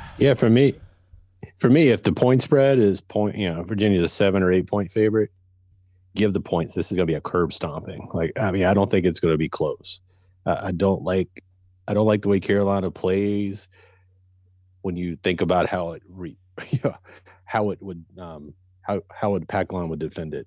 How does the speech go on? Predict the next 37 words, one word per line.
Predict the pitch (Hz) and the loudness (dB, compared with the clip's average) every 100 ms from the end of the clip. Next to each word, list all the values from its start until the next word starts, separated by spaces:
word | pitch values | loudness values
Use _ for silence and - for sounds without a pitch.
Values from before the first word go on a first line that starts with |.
| _ | _
Like, | 87 80 | -18 -10
I, | 85 71 | -8 -8
I | 80 | -8
don't | 80 78 | -10 -8
think | 80 | -6
it's | 78 85 | -6 -6
in | 78 | -6
their | 73 | -8
favor. | 71 76 73 69 67 - | -6 -6 -6 -6 -10 -10
Um, | 80 73 71 - _ _ _ - | -10 -8 -12 -16 _ _ _ -4
I | 90 | -2
think | 92 | 0
Virginia's | 85 82 90 82 | 0 0 0 0
due | 73 85 85 | -2 0 2
to | 85 | 2
have | 87 | 0
a | 80 | -2
hot | 85 87 | -2 -2
offensive | 87 87 87 87 82 | -2 -4 -8 -10 -10
game, | 87 82 | -8 -8
like | 78 | -6
Justin | 90 98 98 | -2 -2 -2
just | 95 95 - | -4 -4 -2
said. | 98 92 87 _ _ _ _ _ _ - | -2 -2 -6 _ _ _ _ _ _ -8
And | 110 113 | -4 -2
if | 110 127 | -2 -2
you | |
think | 127 147 | 0 0
about | 143 131 104 | 0 -2 -2
guys | 110 101 | -4 -4
like | 90 82 | -8 -12
Hauser | - 87 80 76 76 | -14 -14 -14 -16 -18
and | 69 | -12
Murphy, | 82 82 82 | -8 -8 -10
you | 78 73 78 | -14 -14 -14
know, | 73 73 - _ _ _ - | -14 -16 -20 _ _ _ -12
um, | 82 78 73 | -10 -8 -12